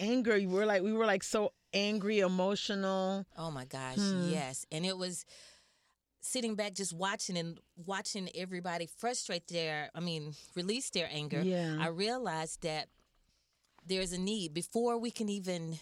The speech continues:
Speaker 2: boycott or do anything, we have to first meet the people in the community's immediate need. And that's
Speaker 1: Mm-hmm.
Speaker 2: how Doing Good in the Hood actually started.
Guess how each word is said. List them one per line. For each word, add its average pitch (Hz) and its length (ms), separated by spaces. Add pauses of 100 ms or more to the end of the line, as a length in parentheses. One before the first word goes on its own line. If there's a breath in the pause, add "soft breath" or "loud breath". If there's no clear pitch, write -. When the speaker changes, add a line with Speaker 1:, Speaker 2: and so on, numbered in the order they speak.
(400 soft breath)
Speaker 2:
boycott 196 680
or 180 60
do 180 200
anything, 208 400
we 190 100
have 185 160
to 185 60
first 180 300
meet 175 280
the 165 80
people 190 360
in 165 100
the 151 60
community's 165 560
immediate 151 460
need. 110 340 (100)
And 180 220
that's 180 140
Speaker 1:
Mm-hmm. 190 80
Speaker 2:
how 240 80
Doing 180 260
Good 160 120
in 151 40
the 151 60
Hood 147 160
actually 139 320
started. - 380